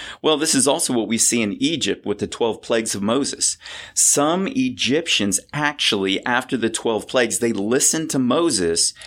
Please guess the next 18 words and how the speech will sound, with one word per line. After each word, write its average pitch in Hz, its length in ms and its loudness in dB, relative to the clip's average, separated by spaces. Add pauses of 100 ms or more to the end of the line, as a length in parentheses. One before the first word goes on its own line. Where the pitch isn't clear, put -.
(160)
and 127 180 0
some 127 380 2
don't. 123 480 0
And 110 140 0
here's 123 220 0
a 107 60 -2
fascinating 123 1000 0 (320)
verse 110 580 2
in 110 240 -2
Exodus 117 460 0
twelve 117 320 0
thirty-eight. 104 640 2
It 107 120 -4
says, 98 380 2
"Many 131 680 0
other 120 340 2
people 110 640 0
went 104 300 0